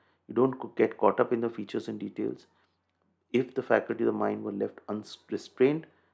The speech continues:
bad, unskilled qualities will become overwhelming. They act with situational awareness while going out and coming back, while looking ahead. So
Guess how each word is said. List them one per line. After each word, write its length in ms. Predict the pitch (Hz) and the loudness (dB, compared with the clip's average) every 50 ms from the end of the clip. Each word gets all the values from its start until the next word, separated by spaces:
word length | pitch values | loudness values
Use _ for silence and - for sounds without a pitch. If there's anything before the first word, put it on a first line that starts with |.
| _ _ - | _ _ -2
bad, 360 | 104 104 104 107 107 - - - _ _ _ _ _ - | 2 4 4 4 4 2 -2 -12 _ _ _ _ _ -2
unskilled 400 | 110 104 101 - - 110 104 - | -2 -2 -2 -2 -2 -4 -2 0
qualities 540 | - 104 101 101 101 101 107 104 101 - - | 2 2 2 2 0 -2 -4 -6 -6 -6 -6
will 120 | 101 104 - - - | -6 -6 -8 -10 -12
become 240 | - - 98 - - - | -8 -6 -6 -6 -6 -6
overwhelming. 480 | 95 95 92 92 - 98 - - - - _ _ _ _ _ _ _ _ _ _ _ _ _ _ _ _ _ _ _ _ _ - _ - - _ _ | -6 -6 -6 -8 -10 -12 -14 -16 -18 -20 _ _ _ _ _ _ _ _ _ _ _ _ _ _ _ _ _ _ _ _ _ -20 _ -20 -20 _ _
They 160 | - 110 117 | 0 2 4
act 220 | - 110 113 113 - | 4 4 2 2 2
with 180 | 120 117 113 | -2 -2 -2
situational 460 | - 101 - 110 104 - - 117 110 107 | -4 -4 -2 -2 -2 -2 -2 -4 -4 -2
awareness 480 | 101 110 104 104 107 107 104 - - | 0 0 0 0 0 -2 -6 -6 -8
while 180 | 110 107 104 101 | -6 -6 -6 -4
going 320 | 101 107 104 104 101 104 | -2 0 0 0 0 0
out 200 | 107 107 104 104 107 | -2 -4 -4 -6 -8
and 100 | 101 - | -8 -6
coming 300 | 104 98 98 98 98 98 | -4 -4 -4 -4 -4 -2
back, 180 | 101 98 98 - - _ _ _ _ _ - | -2 -2 -4 -6 -10 _ _ _ _ _ -4
while 140 | 104 101 101 | 0 0 2
looking 340 | 101 101 98 107 104 101 | 2 0 0 -2 -4 -4
ahead. 240 | 101 98 101 101 98 - | -2 -2 -2 -4 -6 -6
So 200 | - - 131 - | -8 -8 -8 -8